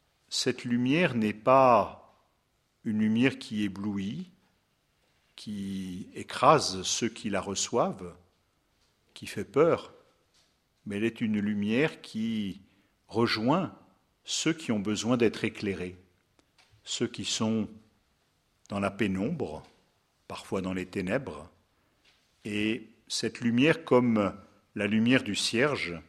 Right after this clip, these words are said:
elle peut paraître parfois fragile, et pourtant elle est essentielle.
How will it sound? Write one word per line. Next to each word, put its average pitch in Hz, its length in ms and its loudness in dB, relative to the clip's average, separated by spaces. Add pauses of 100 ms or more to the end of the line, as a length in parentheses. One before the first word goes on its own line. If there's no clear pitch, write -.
(640)
elle 98 120 -10
peut 123 120 0
paraître 143 460 4
parfois 120 600 4
fragile, 98 760 -6 (680)
et - 80 -8
pourtant - 720 -4 (260)
elle 98 160 -4
est 98 140 -2
essentielle. 78 760 -6